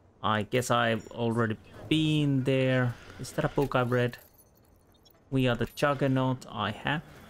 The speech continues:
So, is the dealer still here? Well,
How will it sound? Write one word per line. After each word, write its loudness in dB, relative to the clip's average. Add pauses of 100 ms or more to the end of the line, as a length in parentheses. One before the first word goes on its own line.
(260)
So, 0 (1500)
is -8
the -8
dealer 2
still 0
here? 2 (3750)
Well, 0